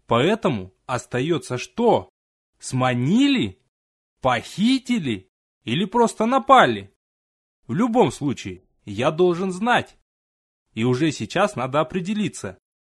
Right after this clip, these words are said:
сохранять ли мне поводок или избавиться от опасной улики.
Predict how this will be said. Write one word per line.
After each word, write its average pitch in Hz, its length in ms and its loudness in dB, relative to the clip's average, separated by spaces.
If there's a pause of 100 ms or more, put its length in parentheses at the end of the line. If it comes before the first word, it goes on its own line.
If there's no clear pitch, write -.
(140)
сохранять 131 600 -2
ли 233 120 -4
мне 196 180 0
поводок 165 640 -2 (600)
или 139 320 0
избавиться 151 560 0
от 101 120 -8
опасной 113 460 -4
улики. 160 500 -6